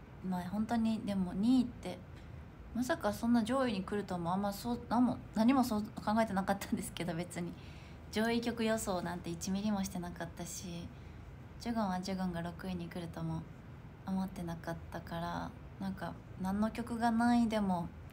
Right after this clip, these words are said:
なんかその順位を素直に <laughs> 受け入れてたんですけど、それが、うん、なんか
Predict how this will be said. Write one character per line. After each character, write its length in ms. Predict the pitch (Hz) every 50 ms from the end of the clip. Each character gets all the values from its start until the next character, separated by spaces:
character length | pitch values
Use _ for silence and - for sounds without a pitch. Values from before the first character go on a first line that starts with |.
| - - - - - - - - - - - - - -
な 100 | - 185
ん 20 | 175
か 80 | 165
そ 140 | 175 - 208
の 180 | 196 202 202 196
順 240 | 196 208 202 185 165
位 60 | 185
を 40 | 190
素 140 | 190 -
直 220 | 202 196 - - 214
に 240 | 208 196 - 233 - - - - - - -
<laughs> 320 | - - - - - -
受 100 | - 202
け 120 | 202 208 196
入 80 | 196
れ 60 | 196 196
て 120 | 196 190
た 100 | - 190
ん 80 | 180 175
で 100 | 175 180
す 120 | 180 -
け 160 | - 185 175
ど、 80 | 165 170 170 165 165 165 - - - - - - - - - - - - - - - - - - - - - - - - - - - - - - - - - - - - - - - - - - - - - - - - - - - -
そ 60 | 214
れ 680 | 202 196 202 202 202 202 196 196 196 196 196 196 196 196 - - - - - - - - - -
が、 240 | - 190 190 185 185 185 - - - - - - - - - - - - - - - - - - - - - - - - - - - - - - - - - - - - - - -
う 20 |
ん、 60 | 185
な 40 | 185
ん 40 | 185 170
か 60 | 170